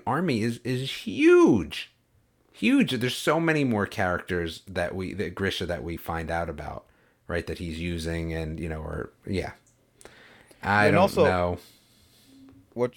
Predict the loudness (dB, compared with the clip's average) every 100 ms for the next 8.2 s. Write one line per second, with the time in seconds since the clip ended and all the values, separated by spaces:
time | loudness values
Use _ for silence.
0 | -2 0 0 0 0 0 2 2 2 -4
1 | -8 -2 4 6 6 2 -2 -8 -8 -8
2 | -4 -4 -4 -6 -2 0 0 -2 0 0
3 | -2 -4 -2 -2 0 0 0 -2 -4 -4
4 | -4 -8 -10 -12 -10 -10 -8 -8 -10 -12
5 | -14 -10 -10 -10 -12 -14 -12 -14 -8 -4
6 | 4 8 6 4 -12 -2 0 0 0 -2
7 | 0 0 -2 -2 0 0 0 -2 -2 -4
8 | -8